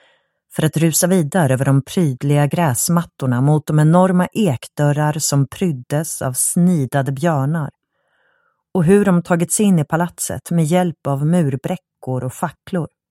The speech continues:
Esteten inom honom ville gråta över förödelsen.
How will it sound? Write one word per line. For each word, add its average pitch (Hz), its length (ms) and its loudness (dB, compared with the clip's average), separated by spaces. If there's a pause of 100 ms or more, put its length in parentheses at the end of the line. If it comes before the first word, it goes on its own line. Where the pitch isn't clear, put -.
(1400)
Esteten 147 540 -2
inom 139 300 2
honom 131 320 0
ville 131 220 -2
gråta 143 560 -4
över 120 260 -2
förödelsen. 135 840 -4